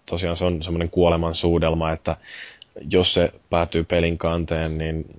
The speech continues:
sitten bisnekset oikeastaan tyrehtyy siihen. Euroopassa on tilanne vähän erilainen, koska meillä K kahdeksantoista pelejä kuitenkin myydään ihan oikeasti kaupoissa, että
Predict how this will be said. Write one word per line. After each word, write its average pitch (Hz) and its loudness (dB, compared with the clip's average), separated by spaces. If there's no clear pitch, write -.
sitten 80 -6
bisnekset 82 -4
oikeastaan 90 -2
tyrehtyy 85 0
siihen. 85 0
Euroopassa 87 0
on 85 -2
tilanne 87 2
vähän 87 0
erilainen, 82 2
koska 82 -6
meillä 85 0
K 82 -4
kahdeksantoista 80 -4
pelejä 78 0
kuitenkin 82 -2
myydään 82 0
ihan 85 0
oikeasti 80 -2
kaupoissa, 85 2
että 78 -6